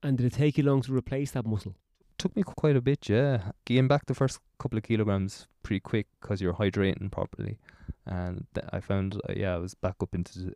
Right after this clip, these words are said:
Speaker 2: seventy-two, seventy-three within a few days just from hydrating. And then, um, I concentrated on doing a lot of kind of hit workouts and kind of bringing back some muscle onto the, my frame. And yeah, 'cause I, I had to carry away in, um, September, and I was kinda determined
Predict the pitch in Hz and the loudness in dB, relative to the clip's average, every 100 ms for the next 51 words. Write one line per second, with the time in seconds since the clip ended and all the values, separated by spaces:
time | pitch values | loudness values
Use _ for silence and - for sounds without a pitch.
0 | - - 90 95 - 95 95 87 85 - | -8 -4 -2 -4 -4 -2 -2 -2 -4 -4
1 | 98 92 - 95 90 90 - 90 90 90 | -2 -4 -4 -4 -2 -2 -2 -2 0 0
2 | 90 85 - 90 - 82 98 92 92 95 | -2 -4 -8 -6 -4 -4 -2 -2 -2 -2
3 | 95 98 - - - - 101 110 110 107 | -6 -12 -16 -20 -12 -4 0 2 4 2
4 | 98 98 95 95 - 95 - 101 98 87 | 2 0 -2 -4 -4 -4 -2 -2 -2 -2
5 | 98 - 92 90 92 92 92 90 87 - | -2 0 0 0 0 0 0 0 -2 -4
6 | 98 92 90 - - 104 95 95 - 90 | -6 -4 -6 -8 -2 -2 0 -2 -2 -8
7 | - 87 85 95 95 98 92 92 95 - | -6 -8 -4 -4 -4 -4 -2 -2 -6 -6
8 | 90 90 87 - 90 92 - 87 78 90 | -6 -4 -4 -6 -8 -8 -8 -6 -4 -6
9 | - 90 92 95 92 - 92 95 - - | -4 -4 -4 -8 -10 -8 -6 -6 -8 -14
10 | - - 90 - - - 92 - 98 101 | -10 -4 -4 -4 -8 -6 -6 -6 -8 -6
11 | 107 - 104 90 95 95 95 - _ _ | -6 -2 0 2 2 0 -2 -12 _ _
12 | - - 98 98 95 95 92 98 95 98 | -20 -8 -4 -2 -2 -2 -4 -6 -8 -12
13 | - - - 104 101 92 92 90 90 - | -10 -8 -2 0 2 0 -2 -2 -4 -2
14 | 110 98 90 87 104 98 92 92 | -2 -2 -4 -2 0 0 -2 -8